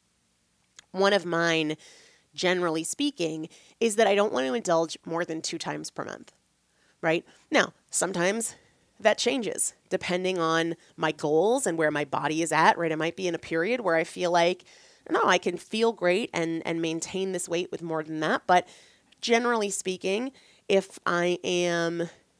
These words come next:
in a place where, like right now, being pregnant or wanting to lose weight postpartum, that's kind of, that's, that's the standard for me, two times per month. For years, my standard had been, uh, if I, if I'm in a place where I'm gonna indulge,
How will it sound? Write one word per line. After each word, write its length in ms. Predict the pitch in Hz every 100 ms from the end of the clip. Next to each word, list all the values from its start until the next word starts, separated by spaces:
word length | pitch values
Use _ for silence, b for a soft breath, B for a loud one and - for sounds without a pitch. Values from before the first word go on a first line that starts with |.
| _ _ _
in 120 | 190
a 40 | 175
place 420 | - 185 180 -
where, 440 | 175 165 156 160 b b b b -
like 140 | 143
right 180 | 156 156
now, 280 | 202 202 202
being 200 | 170 160
pregnant 520 | - 196 190 185 180
or 280 | 160 151 147
wanting 340 | 147 151 156
to 120 | 156 156
lose 220 | 185 175
weight 200 | 180 175
postpartum, 800 | 165 170 - 202 196 190 190 190 B B B B
that's 220 | - - -
kind 240 | 339 370
of, 140 | 403 330 233
that's, 280 | 277 -
that's 240 | - 320 -
the 80 | 359
standard 480 | - 233 233 180
for 160 | - 165
me, 180 | 175 165
two 160 | -
times 320 | 233 226 214 -
per 120 | 202
month. 200 | 165 - B B _ -
For 180 | 214 208
years, 560 | 202 254 311 208 180
my 140 | 190 185
standard 560 | - 180 180 175 170 -
had 260 | 185 175 -
been, 380 | 180 170 175 170 B B -
uh, 300 | 175 170 170 _ _ _ _ _ _ _ -
if 180 | 214 196
I, 200 | 185 180 _ _
if 140 | 220 208
I'm 100 | 220
in 60 |
a 40 | -
place 280 | 233 226
where 100 | 220
I'm 80 | 196
gonna 140 | 190 180
indulge, 560 | 180 170 156 170 -